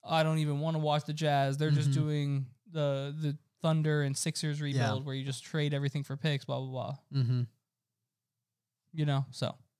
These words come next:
Speaker 2: Yeah. No,
Speaker 1: Uh,
Speaker 2: I'm, I'm with you there. Fran-, as a franchise, I wanna keep him. As a player, if I'm Clarkson, I'd want him to go elsewhere.
Speaker 1: Yeah.
Speaker 2: So he has an actual chance to compete.
Speaker 1: And I wanna
Speaker 2: And
Speaker 1: see him,
Speaker 2: if
Speaker 1: I
Speaker 2: you
Speaker 1: don't
Speaker 2: are
Speaker 1: like him
Speaker 2: embracing
Speaker 1: in
Speaker 2: the
Speaker 1: Jazz
Speaker 2: tank.
Speaker 1: colors.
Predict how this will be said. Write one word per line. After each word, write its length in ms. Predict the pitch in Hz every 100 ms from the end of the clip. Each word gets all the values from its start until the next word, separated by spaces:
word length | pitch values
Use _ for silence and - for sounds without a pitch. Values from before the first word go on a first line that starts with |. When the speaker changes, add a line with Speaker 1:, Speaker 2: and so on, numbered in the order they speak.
| -
Speaker 2:
Yeah. 160 | 104 101 _ _ -
No, 120 | 151
Speaker 1:
Uh, 100 | 156
Speaker 2:
I'm, 100 | 170 -
I'm 240 | 147 170 160
with 220 | 139 -
you 80 | 110
there. 220 | 110 110
Fran-, 320 | - 147 151
as 200 | 127 135
a 60 | 127
franchise, 600 | - 147 151 147 135 131
I 60 | 117
wanna 200 | 117 113
keep 280 | - 127 127
him. 220 | 120 123 _ _ _ -
As 400 | 120 117 107 101 -
a 100 | 117
player, 560 | - 120 120 123 127 113
if 140 | -
I'm 180 | 117 120
Clarkson, 680 | - 113 120 - 113 113 110 _ _ _ _ - - - -
I'd 160 | 117 113
want 220 | 113 113
him 180 | 123 120
to 60 |
go 260 | 120 117 117
elsewhere. 560 | 107 120 - 117 85 - -
Speaker 1:
Yeah. 200 | 151 151 - -
Speaker 2:
So 380 | - 107 98 -
he 200 | - 123
has 180 | 113 113
an 60 | 101
actual 360 | 104 - 107
chance 380 | 104 120 117 -
to 100 | 135
compete. 540 | - 120 120 120 - - _ _ _ _ _ 107
Speaker 1:
And 140 | 107
I 40 |
wanna 140 | 104 196
Speaker 2:
And 80 | -
Speaker 1:
see 160 | 214
him, 180 | 196 151
Speaker 2:
if 140 | 151 185
Speaker 1:
I 40 |
Speaker 2:
you 60 | 160
Speaker 1:
don't 80 |
Speaker 2:
are 140 | 147 143
Speaker 1:
like 100 | 131
him 40 |
Speaker 2:
embracing 280 | 123 160 127
Speaker 1:
in 40 | -
Speaker 2:
the 60 |
Speaker 1:
Jazz 320 | 151 143 139 135
Speaker 2:
tank. 60 |
Speaker 1:
colors. 500 | 143 135 139 147 -